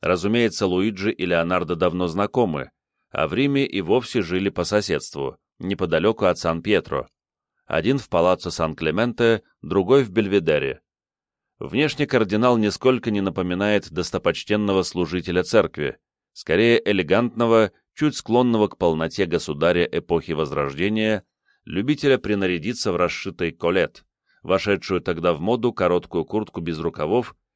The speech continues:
или длинную розовую мантию, отороченную черным бархатом.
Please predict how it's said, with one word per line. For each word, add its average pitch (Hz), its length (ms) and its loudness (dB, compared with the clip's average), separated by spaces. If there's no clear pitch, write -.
или 139 240 2
длинную 117 520 2
розовую 98 440 2
мантию, 73 640 -4
отороченную 107 720 -2
черным 78 440 -4
бархатом. 78 680 -2